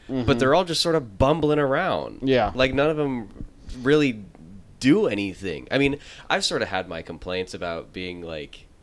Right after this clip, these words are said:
Speaker 2: you know, glad <laughs> about, like, calling Frodo the hero just because he literally doesn't do anything. But in this, he literally does n-,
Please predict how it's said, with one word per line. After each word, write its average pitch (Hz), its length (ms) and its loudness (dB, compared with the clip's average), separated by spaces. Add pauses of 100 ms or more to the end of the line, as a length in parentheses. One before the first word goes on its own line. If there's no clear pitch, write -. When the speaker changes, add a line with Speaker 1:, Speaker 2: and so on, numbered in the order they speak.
Speaker 2:
you 107 120 -6
know, 85 340 -6 (640)
glad 95 540 0 (240)
<laughs> - 240 -8
about, 135 240 0
like, 123 160 2
calling 113 340 2
Frodo 107 460 0
the 104 100 -2
hero 107 480 -2 (300)
just - 180 -10
because 110 280 -2
he 104 100 -6
literally 98 400 -2
doesn't 104 240 -4
do 104 120 -4
anything. 123 440 -4
But 147 100 4
in 131 160 0
this, - 460 -4
he 147 240 -6
literally 117 640 0
does 107 260 0
n-, 95 320 -6